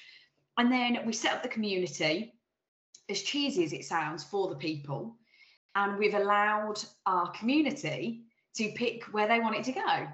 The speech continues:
So we've gone down the lines, and Jeremy, you've appeared on our webinars, uh, about capture planning, which was fantastic. The feedback was incredible. We have had people from K P M G, we've had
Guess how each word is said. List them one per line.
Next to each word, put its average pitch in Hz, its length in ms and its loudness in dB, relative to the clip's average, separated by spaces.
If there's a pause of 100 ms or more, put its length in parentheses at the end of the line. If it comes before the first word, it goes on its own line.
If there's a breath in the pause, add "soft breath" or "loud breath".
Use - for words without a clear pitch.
(480 soft breath)
So 202 480 2
we've 196 200 -2
gone 214 240 0
down 185 300 0
the 185 80 -2
lines, 175 320 -2
and 170 180 -6
Jeremy, 180 520 -2
you've 180 320 0 (280)
appeared 190 440 0
on 175 280 -2 (280)
our 170 360 0
webinars, 208 580 4 (680 loud breath)
uh, 175 160 0
about 156 240 0
capture - 320 -2
planning, 247 680 -2 (280 loud breath)
which - 200 -4
was 180 140 -2
fantastic. 208 640 -4
The 190 80 -8
feedback 208 520 -2
was 175 140 -4
incredible. 240 1120 -2
We 214 160 0
have 202 160 0
had 180 340 -4
people 185 340 -8
from 170 360 -2
K 175 220 -2
P 175 180 -2
M 175 160 -4
G, 196 680 0
we've 185 160 4
had 165 400 -4